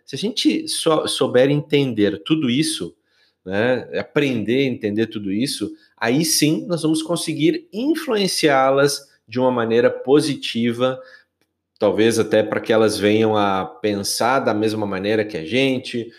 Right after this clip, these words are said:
ou fazer aquilo que precisa ser feito como um grupo, como uma equipe, tá? Então, em liderança, entender das pessoas deve ser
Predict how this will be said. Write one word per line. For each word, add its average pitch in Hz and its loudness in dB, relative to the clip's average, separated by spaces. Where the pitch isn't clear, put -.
ou 127 4
fazer 117 0
aquilo 113 -2
que 110 -2
precisa 107 -2
ser 107 0
feito 107 -2
como 104 2
um 107 -4
grupo, 101 0
como 95 -6
uma 95 -2
equipe, - -8
tá? 156 -2
Então, 135 2
em 165 4
liderança, 143 2
entender 147 -2
das 156 0
pessoas 147 2
deve 120 0
ser 131 -4